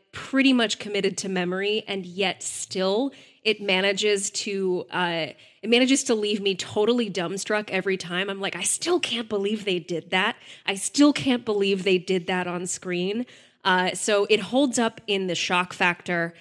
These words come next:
I think it holds up in terms of the music and the performances, which you already mentioned,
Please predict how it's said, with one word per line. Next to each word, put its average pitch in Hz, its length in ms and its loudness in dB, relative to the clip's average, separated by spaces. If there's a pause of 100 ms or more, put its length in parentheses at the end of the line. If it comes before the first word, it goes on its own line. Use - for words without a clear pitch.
(240)
I 190 60 0
think 202 160 -4
it 196 100 -2
holds 196 300 -8
up 185 180 -4
in 185 120 -4
terms 185 360 -6
of 170 260 -8
the 180 60 -6
music 240 680 4
and 190 120 -4
the 180 60 -8
performances, 208 720 -4
which 202 200 -6
you 202 100 0
already 190 280 0
mentioned, 185 600 -2